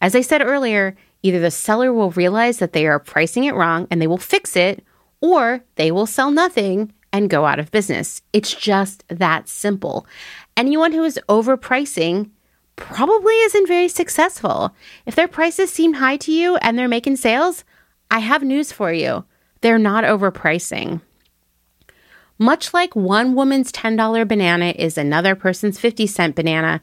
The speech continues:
what might seem like a high or low price to you might not feel that way to someone else. Price is very subjective, like so many other things connected to what we buy.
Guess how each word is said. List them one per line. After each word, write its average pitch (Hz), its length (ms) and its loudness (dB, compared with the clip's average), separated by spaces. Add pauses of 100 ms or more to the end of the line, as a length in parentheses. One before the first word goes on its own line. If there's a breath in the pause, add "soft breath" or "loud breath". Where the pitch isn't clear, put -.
(340 soft breath)
what 170 200 2
might 196 340 0
seem 247 300 -4
like 220 160 0
a 151 120 -6
high 180 640 -2
or 156 160 -4
low 151 260 0
price 180 400 -2
to 202 100 -6
you 190 460 0 (500 soft breath)
might 160 400 0
not 190 260 -2
feel 175 280 -2
that 180 180 -2
way 143 220 -2
to 147 160 -10
someone 139 520 -4
else. - 540 -8 (400 soft breath)
Price 208 460 -2
is 160 200 -2 (200)
very 247 640 0
subjective, 127 800 -4 (420 soft breath)
like 165 200 0
so - 480 -2
many 202 420 0
other 165 260 -2
things 143 360 -2
connected 127 680 -4 (220)
to - 160 -6
what 147 340 -4
we 127 120 -4
buy. - 500 -6